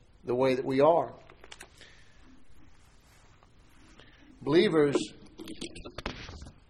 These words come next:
and here's, here's what he's been, been showing me. Believers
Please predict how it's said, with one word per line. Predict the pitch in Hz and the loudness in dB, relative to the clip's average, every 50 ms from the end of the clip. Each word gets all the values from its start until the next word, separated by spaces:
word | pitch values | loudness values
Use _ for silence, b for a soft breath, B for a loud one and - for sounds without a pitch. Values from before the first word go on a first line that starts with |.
| - - - _ - - - - - B B B B B B B B B B B B - - - - - - - - - - - - - - - - - - - - - - - - | -20 -20 -20 _ -16 -14 -12 -10 -10 B B B B B B B B B B B B -10 -10 -10 -10 -8 -8 -8 -8 -8 -12 -14 -18 -18 -18 -18 -18 -18 -18 -18 -20 -20 -20 -18 -12
and | 139 135 127 131 | -8 -6 -4 0
here's, | 147 160 156 143 127 - - 127 | 2 2 2 0 -2 -6 -10 -6
here's | 127 139 139 127 131 | -2 -2 -2 0 2
what | 135 131 123 | 2 2 2
he's | 117 110 | 2 -2
been, | 117 120 113 113 113 - - - - - - - - - | -4 -8 -8 -10 -14 -16 -20 -20 -20 -20 -20 -20 -16 -8
been | 127 123 123 | -6 -6 -6
showing | 120 - - 131 123 117 110 110 | -4 -2 0 2 2 2 0 -4
me. | 110 - - - - - - - b b b b b b b b b | -8 -12 -16 -18 -20 -20 -20 -18 b b b b b b b b b
Believers | - 127 135 143 160 190 220 226 202 151 147 143 143 139 - | -4 -2 0 2 2 2 2 2 2 4 4 2 2 0 -4